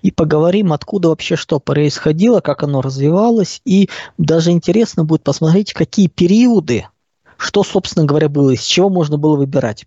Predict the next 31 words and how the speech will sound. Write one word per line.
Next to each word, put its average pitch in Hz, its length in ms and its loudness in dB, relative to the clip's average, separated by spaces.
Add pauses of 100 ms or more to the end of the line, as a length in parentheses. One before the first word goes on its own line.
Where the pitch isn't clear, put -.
(520)
Поскольку - 400 0
вопрос 175 340 -2
интересный, 190 760 0
я 147 460 0
заметку 151 420 0
на 135 60 0
Telegram-канале 131 880 -2
писал 247 360 0
со - 200 -8
схемой, 175 420 0
собственно 139 320 -6
говоря, 127 220 0
мы 127 140 0
её 120 100 2
щас - 360 -4
и 123 300 2
в 120 100 0
ролике 123 380 -2
тоже 147 240 0
увидим, 208 400 0 (260)
и 220 120 2
как 208 160 0
раз 190 160 0
пройдёмся 190 760 0 (220)
именно 175 400 4
по 185 300 0
тому, 202 680 0
о 143 80 0
чём 180 220 0
шла 151 240 -2
речь. 123 260 -6